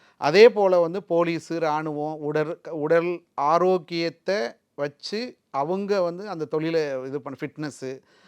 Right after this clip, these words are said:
அந்த மாதிரி இருக்கவங்க, ஜிம்மு, இந்த மாதிரி விளையாட்டு வீரர்கள், இவங்கெல்லாம் மேக்சிமம் இந்த மாதிரி விருச்சக ராசி, விருச்சக லக்னத்துல இருப்பாங்க.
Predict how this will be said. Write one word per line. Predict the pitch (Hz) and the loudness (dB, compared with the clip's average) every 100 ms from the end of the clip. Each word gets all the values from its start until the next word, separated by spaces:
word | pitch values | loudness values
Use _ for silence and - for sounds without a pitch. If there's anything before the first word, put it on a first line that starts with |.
| _ | _
அந்த | - 147 165 | -8 -2 0
மாதிரி | 160 151 135 | 0 0 -4
இருக்கவங்க, | 127 127 131 120 | -6 -10 -12 -10
ஜிம்மு, | 143 143 135 131 127 147 | -8 -6 -6 -8 -10 -10
இந்த | 147 147 | -8 -6
மாதிரி | 135 131 139 - | -6 -6 -10 -12
விளையாட்டு | 147 147 156 160 143 | -6 0 0 0 -4
வீரர்கள், | 135 127 120 123 135 _ _ _ - | -6 -6 -8 -12 -14 _ _ _ -4
இவங்கெல்லாம் | 180 202 196 214 | -2 0 2 0
மேக்சிமம் | 170 175 - 190 190 | 0 -4 -6 -6 -6
இந்த | 156 | -4
மாதிரி | 151 160 | -4 -4
விருச்சக | 147 143 180 160 | -6 -6 -4 -2
ராசி, | 143 135 151 185 185 | -2 -2 -4 -8 -8
விருச்சக | 143 147 135 | -6 -6 -6
லக்னத்துல | 131 127 127 123 113 | -6 -8 -10 -10 -12
இருப்பாங்க. | - 95 | -14 -18